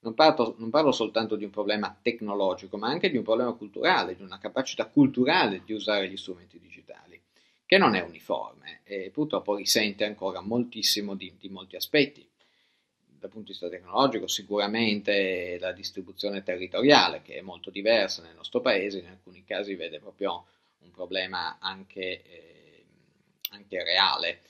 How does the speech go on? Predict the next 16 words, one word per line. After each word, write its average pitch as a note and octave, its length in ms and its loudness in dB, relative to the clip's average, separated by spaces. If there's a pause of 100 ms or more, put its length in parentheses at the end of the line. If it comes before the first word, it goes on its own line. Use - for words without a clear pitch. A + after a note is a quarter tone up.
(520)
eh, A#1+ 600 -12
di, F#2 160 -20
di, D#2+ 180 -20
di D2+ 260 -20
accessibilità, F2+ 1000 -6 (400)
eh, G2 500 0
e D#3+ 100 4
poi D3 180 6
culturale, G#2+ 840 4
che G2 140 -2
risente G#2 520 0
della, F2 420 -4 (260)
diciamo, F#2 360 -14
delle F#2+ 220 -10
stazioni G2 400 -14
socio-economiche G2 920 -2